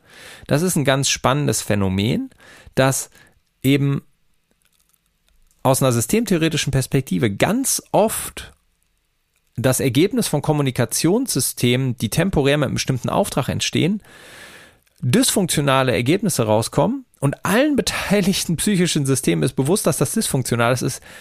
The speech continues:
wird trotzdem keiner was dagegen tun. Ähm, also hört euch die Folge vielleicht an, ich finde die sehr gut und sehr erhellend, auch in Bezug auf Schule.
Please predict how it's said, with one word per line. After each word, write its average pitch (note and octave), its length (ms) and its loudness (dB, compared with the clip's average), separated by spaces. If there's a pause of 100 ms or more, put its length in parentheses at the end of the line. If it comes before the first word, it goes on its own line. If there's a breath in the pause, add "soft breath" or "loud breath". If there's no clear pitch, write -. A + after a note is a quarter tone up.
(220 loud breath)
wird - 140 2
trotzdem F3 260 0
keiner D3+ 280 2
was C#3 140 0
dagegen B2 360 0
tun. F2+ 320 -2 (580 loud breath)
Ähm, D3+ 300 0
also A#2+ 240 -2
hört B2 240 0
euch D#3+ 100 0
die B2 100 -2
Folge C#3 300 0
vielleicht - 320 -4
an, D4 200 -2
ich E3+ 160 -2
finde C3 140 -4
die A#2+ 120 -2
sehr A#2 160 0
gut B2 180 -2
und A2 100 -4
sehr G#2 120 0
erhellend, A2+ 320 0
auch - 140 -2
in A#2+ 60 -2
Bezug A#2+ 260 -6
auf G2+ 120 -4
Schule. G3+ 340 -2